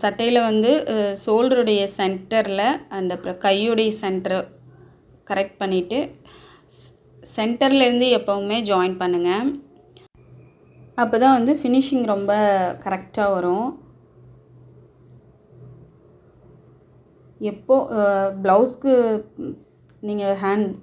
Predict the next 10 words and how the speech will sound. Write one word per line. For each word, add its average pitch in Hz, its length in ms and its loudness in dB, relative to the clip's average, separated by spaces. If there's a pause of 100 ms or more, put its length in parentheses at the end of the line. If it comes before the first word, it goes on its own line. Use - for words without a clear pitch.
(120)
ஃபிக்ஸ் - 220 -16
பண்ணாலும், 185 520 0
இல்ல 196 300 2
என்ன 190 380 -2
சுடிதார், 208 640 2
சட்டை, 185 360 -6
பாவாடை 185 480 -2
எதுக்கு 214 400 -2
இது 208 140 -4
பண்ணாலும், 190 640 -2